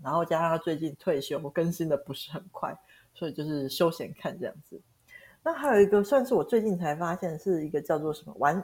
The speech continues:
他的频道名称叫做是玩什么鬼啦，这是一群就是有名的那个，知名的那个图文作家一起合创的那个游戏实况频道，然后里面有阿啾啊、啾啾妹啊、路人、新卡米克跟阿成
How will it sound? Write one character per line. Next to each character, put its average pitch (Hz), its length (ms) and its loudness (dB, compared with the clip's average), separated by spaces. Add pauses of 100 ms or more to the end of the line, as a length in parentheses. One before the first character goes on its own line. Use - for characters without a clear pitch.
(100)
他 262 100 2
的 233 60 6
频 156 180 -4
道 196 120 4
名 143 160 -2
称 147 120 -6
叫 151 120 -4
做 156 120 -6
是 151 180 -10
玩 143 260 2
什 - 180 4
么 139 240 0
鬼 87 320 -2
啦， 82 80 -8 (720)
这 240 100 0
是 233 160 -2
一 233 160 -2
群 - 220 -8
就 160 100 -4
是 175 180 -4
有 131 200 2
名 131 220 -6
的 131 100 0
那 143 140 -2
个， 113 340 -4
知 196 140 -2
名 160 120 -2
的 135 140 -2
那 147 100 -4
个 131 120 -2
图 - 180 -8
文 127 140 -6
作 147 160 0
家 131 280 -4 (320)
一 196 120 2
起 135 200 -6
合 135 240 -10
创 156 220 -4
的 104 180 -10
那 143 120 -12
个 76 420 -10
游 123 100 -6
戏 - 100 -10
实 - 160 -14
况 143 180 -12
频 104 240 -20
道， - 200 -12 (420)
然 131 100 -6
后 143 140 -2
里 147 80 -8
面 147 260 -8
有 92 80 -6 (140)
阿 143 200 -6
啾 143 340 -2
啊、 107 420 -4
啾 151 100 -8
啾 139 200 -4
妹 143 320 -8
啊、 - 100 -10 (280)
路 180 280 4
人、 67 400 -4
新 160 240 -8
卡 131 240 -8
米 127 200 -12
克 - 340 -8
跟 135 200 0
阿 139 140 -2
成 - 240 -10